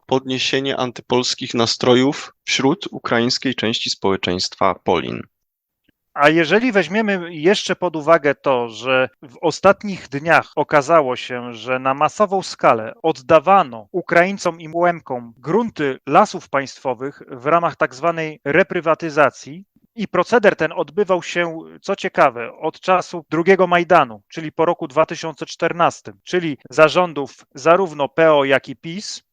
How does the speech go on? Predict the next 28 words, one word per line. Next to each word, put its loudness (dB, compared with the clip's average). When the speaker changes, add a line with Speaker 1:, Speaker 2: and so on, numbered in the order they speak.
Speaker 2:
Jeden -2
z -18
tych -8
urzędników -12
pracuje -4
w -20
kancelarii 0
Andrija 0
D. 0
i -6
odegrał -4
ogromną -6
rolę 0
w -12
tym -12
haniebnym -2
procederze. -8
A 4
śladem 2
wskazującym -4
na 0
to, -6
że 0
lasy 2
państwowe -6
są -10
pod -12
kontrolą -6